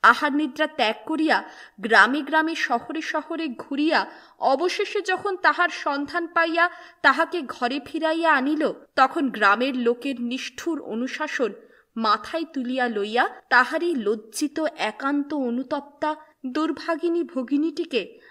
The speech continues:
আবার গৃহের বাহির করিয়া দিয়া নিজে প্রায়শ্চিত্ত করিয়া জাতি উঠিতে একাদশী কোনো মতেই রাজি হইতে পারিল না। অতঃপর গ্রামে তাহার ধোপা নাপিত মুদি প্রভৃতি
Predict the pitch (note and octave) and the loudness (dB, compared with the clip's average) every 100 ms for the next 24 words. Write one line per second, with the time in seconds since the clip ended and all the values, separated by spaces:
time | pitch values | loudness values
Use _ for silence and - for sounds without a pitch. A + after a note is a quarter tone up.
0 | - - G#3+ A#3+ B3 C#4 A3+ B3+ - D4+ | -20 2 6 8 6 2 -2 -6 -6 -8
1 | D3 - D4 - D4 C#4+ D4 C#4 D4 C#4 | -6 0 0 0 -8 -8 -6 -2 -2 -2
2 | D4 B3 F3+ - _ - A3+ B3 B3+ D4 | 0 0 0 -6 _ -6 0 0 0 -4
3 | C#4+ G3+ G3 A3+ - D4 C#4 - C4+ A#3 | 0 0 0 -2 -6 -6 -6 -8 -4 -4
4 | A3 B3 G4 - - E3+ D#3+ F#3+ F3+ C4+ | 0 -2 -2 -8 -20 -18 0 2 2 -2
5 | C#4 D4 - D#4+ G#3+ F#3 - _ _ - | -4 -4 -8 -4 -4 -4 -16 _ _ -2
6 | G#3 C4 C#4 - E4 - B3 B3 C4+ G3+ | 0 0 -2 -6 -8 -8 -4 0 0 0
7 | F3 B3 E4 A#3 F3 F3+ G#3+ - F#3 - | -4 -2 -2 0 -2 -4 -8 -10 -10 -10
8 | F#3+ F3 F#3 F3 F3 E3 - _ _ _ | -8 -8 -8 -10 -10 -10 -14 _ _ _
9 | _ - G#3+ E4 - D#4+ F#3+ - - - | _ -2 0 -2 2 2 2 0 -20 -10
10 | A#3 B3+ B3+ F4 F#4+ B3+ A#3+ E4+ - - | 4 8 8 4 2 0 2 -2 -2 -4
11 | A3+ G3 A#3+ C4 F3+ - A3 A#3 G3+ F#3 | -4 0 0 0 -2 -4 -8 -10 -10 -4
12 | A#3 G#4+ - - _ - G#3 G#3+ C4 | 0 0 0 -20 _ -4 -2 -2 0